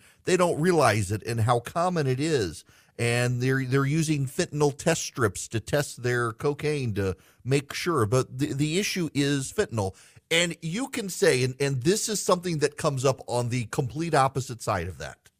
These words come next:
You can say, "Screw 'em. One less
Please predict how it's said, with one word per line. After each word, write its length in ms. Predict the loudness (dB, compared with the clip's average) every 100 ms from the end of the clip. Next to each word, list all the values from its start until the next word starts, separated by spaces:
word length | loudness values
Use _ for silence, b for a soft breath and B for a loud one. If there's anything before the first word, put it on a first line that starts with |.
| _ _ _ _ _ _ _ _ _ _ _ _ b b b b
You 160 | -6 -4
can 240 | -4 -6
say, 380 | 0 2 2 -2 -8
"Screw 460 | -6 0 4 4 4
'em. 180 | 2 -4 _ _ _ _ _ _ _ _ _ -8
One 160 | -6
less 260 | -4 -4 -6